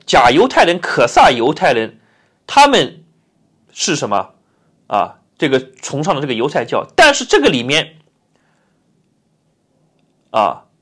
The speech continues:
这个里面是有巴力邪神在这个里，里面的，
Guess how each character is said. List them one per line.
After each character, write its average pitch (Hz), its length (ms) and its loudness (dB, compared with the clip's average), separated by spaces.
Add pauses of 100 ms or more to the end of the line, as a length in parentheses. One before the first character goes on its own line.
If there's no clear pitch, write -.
(280)
这 370 140 2
个 233 180 6
里 131 220 -2
面 175 160 -2
是 139 420 -6
有 135 160 0
巴 220 360 0
力 208 140 0
邪 180 320 0
神 135 200 -4
在 131 140 -4
这 110 80 -6
个 104 80 -6
里， 98 80 -10
里 98 280 -16
面 98 220 -12
的， - 160 -20